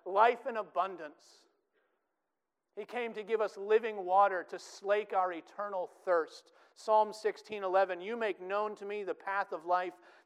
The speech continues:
In your presence there is fullness of joy. At your right hand are pleasures forevermore." We hear that and it sounds so beautiful. And it's true.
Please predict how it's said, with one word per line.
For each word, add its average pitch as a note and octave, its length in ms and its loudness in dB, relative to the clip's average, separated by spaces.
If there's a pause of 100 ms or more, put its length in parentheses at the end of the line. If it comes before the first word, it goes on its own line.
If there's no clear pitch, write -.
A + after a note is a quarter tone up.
In A#3+ 160 -6
your G#3+ 160 0
presence G#3 540 4
there F3+ 180 0
is E3 140 -6
fullness A3 500 -2
of E3+ 160 -10
joy. G3 460 2 (240)
At F#3 240 2
your A3 260 8
right G3+ 360 6
hand G#3 300 -6
are D#3+ 120 4
pleasures G3+ 580 2
forevermore." F3 800 -2 (1900)
We E3 140 -20
hear G#3 300 0
that F3+ 180 2
and F3 100 -14
it D#3+ 100 -16
sounds F#3 380 -6
so E3+ 200 -8
beautiful. E3 560 -10 (1040)
And F3+ 100 -12
it's F3+ 200 -12
true. A#3 520 -4